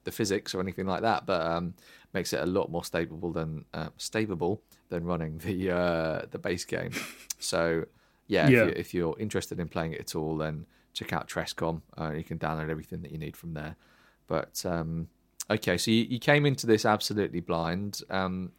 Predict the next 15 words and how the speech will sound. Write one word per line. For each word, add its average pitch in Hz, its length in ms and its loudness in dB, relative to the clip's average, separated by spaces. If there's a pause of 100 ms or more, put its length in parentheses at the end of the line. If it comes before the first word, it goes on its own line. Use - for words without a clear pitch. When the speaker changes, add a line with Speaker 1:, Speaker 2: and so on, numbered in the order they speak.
(140)
Speaker 1:
how 107 180 2
did 98 200 0
you 90 80 -2
get 80 160 -6
on? - 160 -14 (320)
Speaker 2:
Yeah. 113 260 4 (1400)
Uh, 123 280 4
I 131 80 -2
think 202 280 4 (120)
initially 151 520 6
I 98 100 0
felt 113 340 2
a 120 60 2
little 123 300 4
nauseated, 139 880 6